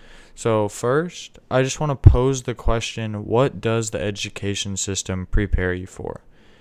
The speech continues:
In all aspects, what does it prepare you for? For me, uh, I heard a lot of, "When you get to college,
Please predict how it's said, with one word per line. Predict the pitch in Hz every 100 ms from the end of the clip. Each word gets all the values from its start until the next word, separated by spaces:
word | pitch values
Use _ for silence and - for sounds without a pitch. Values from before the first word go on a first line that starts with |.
| - -
In | 104 -
all | 120 143 156
aspects, | 135 117 - - - - - - - - - - - _ - - - _ -
what | - 110
does | 123 127
it | 139
prepare | 123 - 127 135
you | 101
for? | - - - - _ _ _ _ _
For | - - - 120
me, | 120 127 131 131 127 _
uh, | 101 104 98 95 - _ _ _ - - -
I | 123
heard | 131 147 139
a |
lot | 123 120 120
of, | 117 110 104 -
"When | - 110 113
you | 110
get | 113
to | -
college, | - 110 104 104 104 104 - -